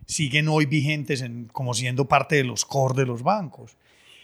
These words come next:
Cuando uno iba y miraba un banco como, ba-, eh, se llamaba, eh, Bankinter en España, te estoy hablando del dos mil, un banco con unos modelos de segmentación extraordinarios, un banco... Eh,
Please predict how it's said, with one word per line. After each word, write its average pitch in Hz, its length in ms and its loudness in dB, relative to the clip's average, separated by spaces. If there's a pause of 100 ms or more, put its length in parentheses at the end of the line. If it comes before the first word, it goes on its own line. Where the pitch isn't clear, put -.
(120)
Cuando 139 280 2
uno 160 120 4
iba 202 160 6
y 208 60 6
miraba 151 320 6
un 175 160 4
banco 180 400 4
como, 131 640 0 (760)
ba-, 123 340 -2
eh, 127 280 -4
se 123 100 -6
llamaba, 143 760 0
eh, 139 60 -10
Bankinter 131 800 6
en 127 140 -4
España, 123 600 0 (600)
te 135 80 -12
estoy 139 140 0
hablando 151 240 6
del 151 120 6
dos 123 220 -2
mil, 131 360 0 (220)
un 127 160 -4
banco 151 560 0 (260)
con 151 220 4
unos 143 240 4
modelos 143 340 6
de 147 120 6
segmentación 127 720 2
extraordinarios, 131 1040 0
un 127 180 -2
banco... 143 520 2 (400)
Eh, 135 400 4